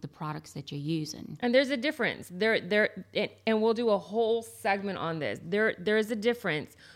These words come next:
Speaker 2: When people say, "Oh, well, that's, that's ridiculous 'cause all the shit's the same." No, it's not.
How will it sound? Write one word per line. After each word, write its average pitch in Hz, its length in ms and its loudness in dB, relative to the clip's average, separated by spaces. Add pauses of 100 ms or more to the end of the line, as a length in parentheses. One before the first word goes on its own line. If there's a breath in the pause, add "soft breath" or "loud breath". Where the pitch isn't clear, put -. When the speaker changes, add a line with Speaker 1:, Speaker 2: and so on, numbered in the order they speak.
(200 loud breath)
Speaker 2:
When 240 280 4
people 262 400 -2
say, 226 220 -4 (180)
"Oh, 254 360 0
well, 214 180 -2
that's, 208 480 -4 (340 loud breath)
that's 233 300 2
ridiculous 208 560 0
'cause 190 160 -4 (180)
all 202 480 4
the 190 80 -4
shit's - 380 -6
the 175 80 -6
same." 143 420 -6
No, 262 280 2
it's 311 180 -6
not. 151 280 -2